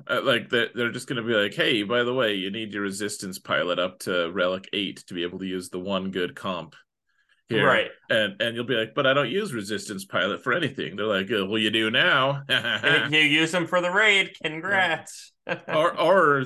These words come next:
Speaker 1: like, you get into this situation where someone's like, "Hey, guys, I found this really awesome comp. This is, this is the way to beat the raid. You're gonna get a really
Speaker 2: Right.
Speaker 1: high score if you do this." And they're like, "The only thing is you need gear eight on Plo Koon.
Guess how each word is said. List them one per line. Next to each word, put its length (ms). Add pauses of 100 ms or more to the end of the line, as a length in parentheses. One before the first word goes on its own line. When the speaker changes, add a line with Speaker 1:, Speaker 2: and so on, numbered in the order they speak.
Speaker 1:
like, 260
you 140
get 180
into 160
this 160
situation 540
where 80
someone's 320
like, 160
"Hey, 120
guys, 220
I 80
found 240
this 140
really 320
awesome 360
comp. 440 (260)
This 180
is, 120
this 140
is 40
the 80
way 160
to 80
beat 220
the 100
raid. 340 (380)
You're 100
gonna 120
get 140
a 20
really 320
Speaker 2:
Right. 60
Speaker 1:
high 120
score 300
if 100
you 80
do 180
this." 360 (100)
And 400
they're 100
like, 260
"The 100
only 340
thing 280
is 320 (340)
you 100
need 300
gear 420
eight 420 (220)
on 420
Plo 400
Koon. 520